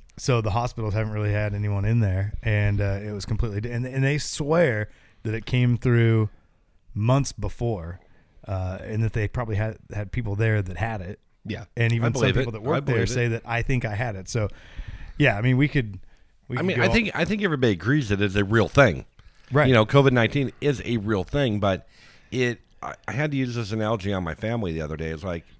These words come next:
Speaker 3: because we get into this type of conversation with my kids, and, you know, all my kids are older, and it's like, when you see a car accident,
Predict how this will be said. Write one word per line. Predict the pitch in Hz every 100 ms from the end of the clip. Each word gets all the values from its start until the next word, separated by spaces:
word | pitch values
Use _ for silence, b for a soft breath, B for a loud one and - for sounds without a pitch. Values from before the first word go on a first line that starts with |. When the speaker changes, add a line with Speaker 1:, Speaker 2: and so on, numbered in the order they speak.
| -
Speaker 3:
because | 82 110 98
we | 113 127
get | - - 104
into | 98 82
this | 82 90
type | - 87
of | -
conversation | 80 65 - 71 - 90
with | 80
my | 67 64
kids, | - 85 113 98
and, | 78 58 B B -
you |
know, | 95
all | 95
my | 90
kids | - 80
are | 80
older, | 92 110 120
and | 98
it's | 82
like, | 87 - b b b b b
when | 101
you | 151
see | 170 170
a | 127
car | 117 104
accident, | 80 76 67 71